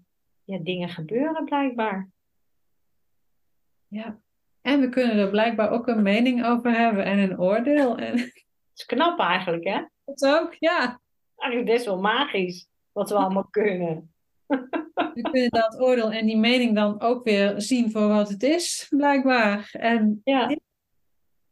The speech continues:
Speaker 1: Ja, ik moet opeens denken aan de, van die, eh, van Sydney Banks, volgens mij. Thought creates, nee, is van David Bohm.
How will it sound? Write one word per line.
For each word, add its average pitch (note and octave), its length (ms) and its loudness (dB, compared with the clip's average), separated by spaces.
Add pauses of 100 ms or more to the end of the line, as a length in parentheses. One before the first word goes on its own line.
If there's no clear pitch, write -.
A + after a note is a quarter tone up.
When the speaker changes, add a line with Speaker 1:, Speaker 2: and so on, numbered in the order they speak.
(360)
Speaker 1:
Ja, A3+ 140 2
ik G#3+ 120 0
moet G#3+ 140 -2
opeens G3+ 280 0
denken A3+ 300 0
aan A3 80 0
de, A3 300 0
van G#3+ 180 -2
die, G#3 320 -2
eh, G3+ 100 -6
van G#3 200 -8
Sydney G3+ 300 -8
Banks, G3+ 380 -6
volgens F3 240 -6
mij. E3+ 160 -6
Thought G#3 360 -4
creates, G#3+ 460 0
nee, G#3+ 200 0
is A3 120 0
van G3+ 120 -6
David G#3 420 -2
Bohm. A3+ 320 0